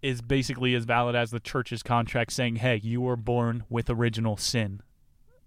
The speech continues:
<laughs> So how valid, with a straight face, could you say the argument for original sin is, "You are born evil"? Well, you're also born owing me money. You're also born, uh, owing me a hand job every third Wednesday. You're also born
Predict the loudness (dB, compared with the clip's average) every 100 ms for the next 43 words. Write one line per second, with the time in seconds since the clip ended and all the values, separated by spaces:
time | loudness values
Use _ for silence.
0 | -6 -2 -2 -2 -6 -8 _ 0 4 6
1 | 6 6 2 4 2 -2 -14 -18 -16 -4
2 | 0 0 2 2 2 2 0 2 -2 -2
3 | -2 2 2 2 2 2 0 -2 -2 -2
4 | 0 0 0 0 -4 -4 -4 -2 -2 -4
5 | -4 0 0 0 -2 -2 -2 -2 -2 -2
6 | -6 -10 -20 -20 -16 -4 -4 0 0 2
7 | 2 2 0 -4 0 0 0 0 0 -2
8 | -2 -4 -6 -8 -4 0 0 -2 -4 -6
9 | -6 -6 -6 -6 -4 -4 -4 -2 -2 -2
10 | -2 -2 -2 -2 -2 -4 -4 -6 -6 -8
11 | -4 -6 -4 -6 -6 -6 -6 -4 0 -2
12 | -2 -4 -4 -6 -4 -6